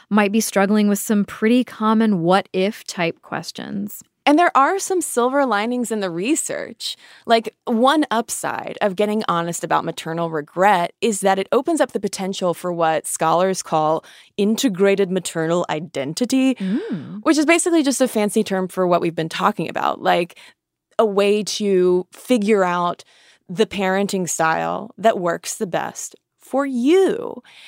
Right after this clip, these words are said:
Speaker 2: And if it happens <laughs> that your integrated maternal identity is non-custodial,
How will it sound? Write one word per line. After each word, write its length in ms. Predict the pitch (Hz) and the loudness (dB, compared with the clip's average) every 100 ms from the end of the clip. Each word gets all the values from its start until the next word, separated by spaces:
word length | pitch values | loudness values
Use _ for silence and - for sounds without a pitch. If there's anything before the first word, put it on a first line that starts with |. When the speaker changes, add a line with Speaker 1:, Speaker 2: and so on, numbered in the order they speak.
| - - | -14 -2
Speaker 2:
And 120 | 233 | 0
if 80 | 247 | 2
it 80 | 226 | 2
happens 540 | 254 262 262 247 185 | 2 2 0 -2 2
<laughs> 0 | |
that 360 | 180 208 220 175 | 2 2 -2 -2
your 320 | 165 180 180 | 2 4 4
integrated 480 | 185 214 185 185 185 | 2 0 2 0 0
maternal 400 | 185 175 175 175 | -2 -2 0 0
identity 800 | 160 170 180 170 147 147 170 - _ - | 0 0 0 0 -2 -2 -4 -8 _ 2
is 420 | 208 214 233 196 | 4 4 0 -2
non-custodial, 1200 | 208 208 214 220 247 - 202 294 285 147 - - | 0 2 2 0 -2 0 0 2 2 0 -4 -6